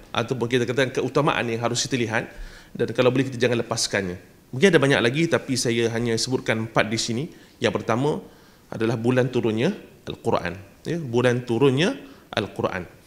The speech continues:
Ini sebagai, ah, apa ni, ah,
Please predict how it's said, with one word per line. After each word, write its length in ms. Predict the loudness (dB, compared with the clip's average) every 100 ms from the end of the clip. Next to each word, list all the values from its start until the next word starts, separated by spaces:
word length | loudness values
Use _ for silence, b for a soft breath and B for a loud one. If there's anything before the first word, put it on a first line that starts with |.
| b b -4
Ini 100 | -2
sebagai, 580 | 0 0 2 2 2 -2 -4
ah, 1000 | -4 -4 -10 -10 -8 -8 -6 -6 -6 -6
apa 120 | -4 -4
ni, 160 | -4 -12 -18 b b b -20 -18 -16 -16 -18 -20 -18 -14
ah, 280 | -12 -12